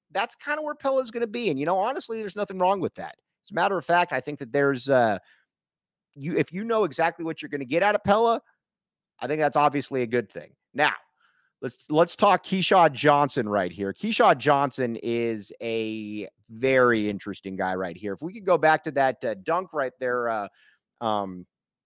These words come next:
Emma, where he, uh, noses the ball into the basket. If you're up there, if you're up there watching him up close,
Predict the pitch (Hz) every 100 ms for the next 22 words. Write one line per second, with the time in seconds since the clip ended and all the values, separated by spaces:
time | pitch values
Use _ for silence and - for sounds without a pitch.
0 | _ _ _ _ _ _ 127 143 139 127
1 | 135 117 139 139 131 117 113 143 196 254
2 | 190 151 120 117 123 123 120 117 127 135
3 | 143 113 92 123 131 - - 85 - _
4 | _ _ _ _ - 147 185 202 240 190
5 | 226 214 - 143 185 285 - 240 180 143
6 | 147 - 160 151 143 135 131 - 135 131
7 | 147 -